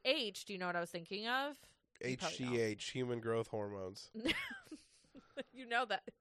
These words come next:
Speaker 1: You know that's not what I was thinking of.
Speaker 2: You're thinking of Ghost Adventures with Zach Bagans.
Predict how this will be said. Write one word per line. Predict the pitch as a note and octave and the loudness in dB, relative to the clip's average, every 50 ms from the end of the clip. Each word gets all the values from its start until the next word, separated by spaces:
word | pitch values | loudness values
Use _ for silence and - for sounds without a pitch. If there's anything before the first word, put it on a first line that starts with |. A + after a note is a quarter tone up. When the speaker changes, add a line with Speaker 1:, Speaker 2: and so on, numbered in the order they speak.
| _ - - - A3+ | _ -20 -20 -16 -6
Speaker 1:
You | - C4 F4 G4 E4+ | 2 6 6 8 12
know | C#4+ C#4 D4 D4 C#4+ A#3+ | 12 12 12 12 12 12
that's | A#3+ - C4 C4 - C4+ | 10 6 4 2 6 10
not | D#4 B3+ C4+ C4 | 12 12 12 12
what | C4 - | 12 12
I | B3 C4+ | 12 12
was | C4+ B3 B3 - - - | 12 10 2 -2 -6 -4
thinking | C4+ A#3+ A#3+ A#3 - A3 F#3 F3+ F3+ | -4 -4 -4 -2 -2 -2 0 2 4
of. | F3 F3 F3 F3 F#3+ B2+ | 4 6 6 4 4 2
Speaker 2:
You're | C3 C3+ C3+ | 4 2 4
thinking | C3 - C#3+ C3 C3+ B2+ | 6 6 8 10 10 8
of | B2 A#2 A#2 - | 8 6 4 0
Ghost | - - C3+ C3+ C3+ C3 - - | 6 10 10 10 10 8 6 0
Adventures | C3 C3 B2+ A#2+ A#2 A#2+ A#2+ - - A2 G#2+ G#2 - | -2 0 4 4 4 4 4 2 0 0 0 0 -2
with | A2+ A2 A2 | -2 -2 0
Zach | A2+ A2+ A2 A2 G#2+ - - | 2 4 4 4 4 0 -2
Bagans. | G#2 G#2+ G#2+ G#2+ G#2 G2 F#2 D#2+ C2 - - - | -2 -2 -2 -4 -4 -6 -8 -8 -10 -12 -14 -16